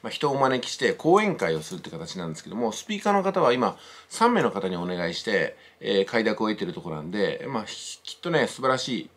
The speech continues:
えー、二時間になると思うんですよ。で、テーマはエヌエフティーですね。思ったよりエヌエフティーね、ちょっと稼ぎますね。うん。これがずっと稼げるかどうかわかりません。そもそもずっと稼げるビジネスなんてないわけですから、いろいろと手を変え、品を変え、変化させていきながら、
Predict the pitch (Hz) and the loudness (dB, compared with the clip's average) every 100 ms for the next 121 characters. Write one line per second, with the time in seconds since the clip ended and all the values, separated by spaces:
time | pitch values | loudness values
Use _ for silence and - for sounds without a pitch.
0 | 92 87 82 104 95 101 87 82 98 90 | -10 -6 -2 -2 -2 -2 -2 -2 -4 -4
1 | 82 80 73 80 - - - - - 123 | -8 -8 -10 -18 -20 -20 -20 -16 -12 -4
2 | 208 214 117 95 113 120 - 104 78 - | 0 4 4 4 4 2 -2 -8 -8 -10
3 | 80 73 - - 156 247 - 127 98 110 | -10 -10 -14 -4 2 2 2 0 0 0
4 | 117 - - 78 - - _ _ - 180 | -2 -4 -4 -4 -8 -16 _ _ -10 -8
5 | 147 208 208 180 - 80 - _ _ _ | -6 -2 -2 -2 -4 -10 -12 _ _ _
6 | 92 82 - _ _ - 190 196 139 185 | -10 -10 -12 _ _ -6 0 2 2 2
7 | 247 262 269 240 143 104 90 85 92 87 | 2 2 0 0 0 0 0 0 -2 -2
8 | - - - 220 139 101 101 117 165 175 | -6 -6 -2 0 2 0 -2 -4 -2 0
9 | 180 107 98 98 82 85 80 80 123 117 | 2 2 0 -2 -2 -4 -6 -2 2 2
10 | 78 73 - - - - - - 131 160 | -2 -8 -8 -6 -6 -8 -16 -10 2 4
11 | 156 151 185 147 98 85 78 - 143 135 | 4 2 6 6 6 0 0 -2 4 6
12 | 120 113 85 139 175 117 98 101 - 131 | 6 6 4 2 0 0 -4 -6 -6 -4
13 | 135 147 139 123 | 0 2 4 2